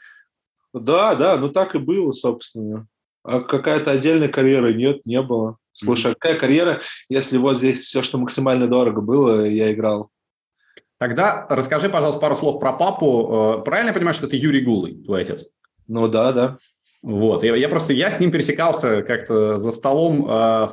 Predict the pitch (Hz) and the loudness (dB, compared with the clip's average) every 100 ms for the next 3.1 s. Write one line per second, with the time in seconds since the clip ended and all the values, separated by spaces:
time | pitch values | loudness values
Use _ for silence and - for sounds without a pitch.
0 | - 120 117 113 113 - _ 120 117 139 | -6 -2 0 0 -2 -10 _ -6 2 2
1 | 143 202 - 101 90 92 107 139 139 - | 4 2 2 -2 -2 -6 -4 -2 -2 -6
2 | - 127 131 139 131 - 113 120 123 107 | -6 -2 0 0 -2 -2 -2 0 0 0